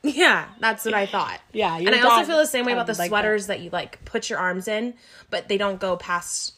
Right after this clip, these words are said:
Speaker 1: like, your neck. It's literally just, just the arms and the turtleneck. There's, like, no torso knit.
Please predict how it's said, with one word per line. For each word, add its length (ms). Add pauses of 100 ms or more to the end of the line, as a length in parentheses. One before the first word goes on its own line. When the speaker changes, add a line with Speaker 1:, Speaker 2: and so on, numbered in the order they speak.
Speaker 1:
like, 160
your 120
neck. 340 (300)
It's 160
literally 280
just, 320
just 300
the 80
arms 300
and 100
the 60
turtleneck. 460
There's, 180
like, 240
no 500 (240)
torso 720
knit. 300